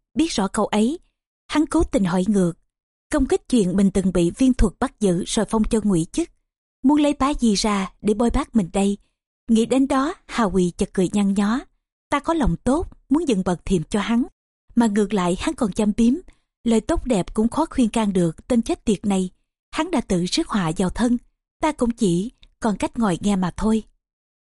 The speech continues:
Hà Quỳ nghiêm trang ngồi yên, không thèm đếm xỉa gì đến Để Hành nữa. Tưởng Cán ngồi bên cạnh, lại lấy làm buồn bực. Tưởng Tử Dực, tuy tuổi còn trẻ, nhưng lại là kẻ giỏi biện bác hàng đầu giang hoài, ba tấc lưỡi đã đánh đổ vô số kẻ có tài ăn nói.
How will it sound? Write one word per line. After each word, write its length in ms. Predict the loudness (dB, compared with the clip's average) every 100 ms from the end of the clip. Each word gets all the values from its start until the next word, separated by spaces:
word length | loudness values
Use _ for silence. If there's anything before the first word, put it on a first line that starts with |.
| -20 _ _ _ _
Hà 140 | -2
Quỳ 220 | 0 0 2
nghiêm 180 | 0 2
trang 240 | 0 -2
ngồi 180 | -2 -2
yên, 240 | 0 0 -2 -6
không 200 | -4 0
thèm 180 | -2 0
đếm 160 | 0
xỉa 240 | 0 0 0
gì 180 | 0 0
đến 240 | 0 0
Để 120 | 0
Hành 220 | -2 -2
nữa. 300 | 0 -2 -4 -8 _ _ _ _ _ 0
Tưởng 200 | 2 2
Cán 180 | 0 0
ngồi 120 | -2
bên 200 | 0 -2
cạnh, 320 | -2 -4 -4 -8 _ _ _ -4
lại 200 | 0 0
lấy 160 | 0
làm 220 | 0 0
buồn 180 | 0 0 0
bực. 140 | -4 -4 _ _ _ _ _ _
Tưởng 280 | 0 2 0
Tử 240 | 0 2
Dực, 200 | 2 0 -4 _ _
tuy 120 | -2
tuổi 220 | 0 -2
còn 220 | 0 -2 -2
trẻ, 380 | -2 -4 -6 -12 _ _ _ _ 2
nhưng 240 | 2 4
lại 160 | 2 2
là 180 | 0
kẻ 160 | 0 0
giỏi 260 | 2 2 2
biện 220 | 0 0
bác 220 | -4 -4
hàng 200 | -2 0
đầu 220 | 0 -2 -2
giang 160 | -2 -2
hoài, 340 | -4 -4 -6 -12 _ _
ba 140 | -2 0
tấc 240 | -4 -2
lưỡi 280 | 0 0 0
đã 100 | -2
đánh 220 | 0 0 0
đổ 200 | -2 0
vô 140 | -2
số 360 | 0 -2 -2 -2
kẻ 140 | -4 -2
có 160 | -4
tài 220 | -4 -6 -4
ăn 240 | -2 0
nói. 300 | 0 0